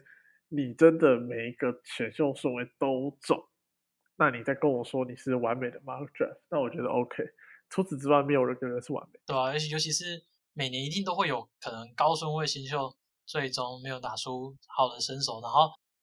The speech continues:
Speaker 2: 可能有些低顺位的新秀啊，打出，哎，令人惊奇的身手。那有些人就说，“啊，那些前辈球队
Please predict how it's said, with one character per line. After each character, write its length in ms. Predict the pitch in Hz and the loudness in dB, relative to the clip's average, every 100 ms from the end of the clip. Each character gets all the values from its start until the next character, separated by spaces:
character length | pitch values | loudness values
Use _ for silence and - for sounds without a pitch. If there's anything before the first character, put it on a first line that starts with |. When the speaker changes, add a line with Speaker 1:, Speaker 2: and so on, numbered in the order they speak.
| - | -6
Speaker 2:
可 100 | 135 | -4
能 180 | 123 127 | -4 -6
有 140 | 127 | -2
些 160 | 156 160 | -2 -2
低 140 | 180 | -4
顺 200 | 180 175 | -4 0
位 120 | 175 | 2
的 60 | 156 | 2
新 220 | 147 147 | -2 -4
秀 160 | 156 151 | 0 4
啊， 180 | 131 127 | 4 2
打 220 | 127 123 | -2 -4
出， 180 | - 147 | -4 -2
哎， 220 | 175 202 _ _ _ | 0 -2 _ _ _
令 140 | 180 | -6
人 140 | 151 139 | -4 -2
惊 160 | 156 | 0
奇 140 | 165 135 | 0 -2
的 60 | |
身 120 | 127 135 | -2 -4
手。 80 | 127 | -2
那 120 | 170 | -2
有 60 | - | -2
些 80 | |
人 80 | 151 | -4
就 80 | 139 | -6
说 180 | 139 151 | -8 -4
，“啊， 240 | 160 147 139 | 0 2 2
那 100 | 156 | -2
些 100 | 165 | -4
前 200 | - 139 | -4 -4
辈 100 | 156 | -6
球 160 | 131 | -8
队 180 | 127 139 | -8 -10